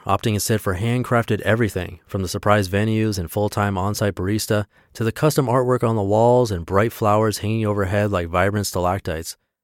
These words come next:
They even curated not just the event's guest speakers, but also the audience,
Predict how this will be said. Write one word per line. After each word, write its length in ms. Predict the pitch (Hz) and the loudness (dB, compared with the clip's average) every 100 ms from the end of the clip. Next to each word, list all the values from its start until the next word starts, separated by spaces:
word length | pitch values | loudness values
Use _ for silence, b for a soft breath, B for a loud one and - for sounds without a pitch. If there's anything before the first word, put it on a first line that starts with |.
| _ _ _ - | _ _ _ -4
They 80 | |
even 200 | 127 160 | 0 0
curated 380 | 135 143 143 120 | 2 4 4 4
not 200 | 107 123 | 2 2
just 180 | 147 - | 2 2
the 60 | 120 | 2
event's 280 | 117 110 | 2 0
guest 240 | - 110 - | 0 0 0
speakers, 520 | - 107 139 147 147 _ _ - | -2 0 2 2 0 _ _ -4
but 80 | 113 | 0
also 240 | 135 165 | 2 2
the 120 | 143 | 2
audience, 600 | - 107 165 113 82 - | 2 2 2 -2 -6 -10